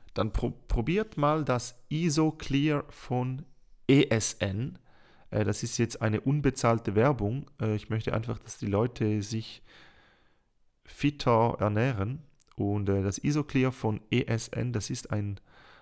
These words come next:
ja, ein durchsichtiges Protein, das schmeckt wirklich wie, also der Geschmack ist,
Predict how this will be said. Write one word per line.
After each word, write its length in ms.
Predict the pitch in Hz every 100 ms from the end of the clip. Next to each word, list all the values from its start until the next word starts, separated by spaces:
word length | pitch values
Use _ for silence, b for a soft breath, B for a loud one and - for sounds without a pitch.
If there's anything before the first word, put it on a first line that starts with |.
| B
ja, 140 | 127
ein 140 | 117 92
durchsichtiges 720 | 156 - 175 - - 131 127
Protein, 560 | - 120 117 120 131 156
das 160 | 110
schmeckt 480 | - - 131 139 -
wirklich 460 | 139 - 120 113 107
wie, 320 | 131 160 170 b b b b b b
also 180 | - 110
der 200 | 104 110
Geschmack 500 | 107 - - 135 -
ist, 320 | - - -